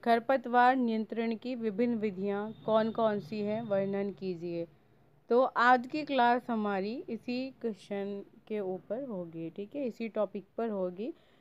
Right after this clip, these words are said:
कि खरपतवार नियंत्रण की विभिन्न विधियाँ कौन कौन सी हैं, ठीक है, हम उनका वर्णन करेंगे। मैं आपको साथ साथ में explain करते हुए चलूँगी, जिससे कि आपका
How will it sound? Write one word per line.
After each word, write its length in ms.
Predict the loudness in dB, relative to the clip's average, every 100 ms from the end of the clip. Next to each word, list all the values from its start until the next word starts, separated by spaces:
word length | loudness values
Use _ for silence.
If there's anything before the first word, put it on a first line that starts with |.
| _ -8
कि 120 | -6
खरपतवार 720 | 0 0 2 0 2 4 6 4
नियंत्रण 540 | 2 0 -2 -4 -4
की 320 | -6 -6 -6 -8 _ _ _ _ _
विभिन्न 380 | -2 2 6 6
विधियाँ 480 | 4 0 0 0 0
कौन 300 | 2 2 2
कौन 280 | 0 0 -2
सी 200 | -4 -4
हैं, 340 | -2 -4 -6 -12 _ _ -8
ठीक 220 | -6 -2
है, 220 | -4 -4 _ _ _ _ _ _ 2
हम 500 | 4 2 -2 -12 -14 -6
उनका 440 | -4 -2 0 -2 -4 -4
वर्णन 420 | 0 0 0 -2
करेंगे। 440 | -2 -2 -2 -4 -2
मैं 180 | -2
आपको 420 | -2 -2 -2 0 0
साथ 300 | 2 2 2
साथ 260 | 0 0 -2
में 180 | -4 -4
explain 460 | -6 _ -6 -4
करते 360 | -2 -4 -2 -2
हुए 220 | 0 0
चलूँगी, 480 | -2 -2 -2 -2 -2
जिससे 400 | -2 -2 0 0
कि 180 | 2 0
आपका 720 | 2 2 0 _ -4 -4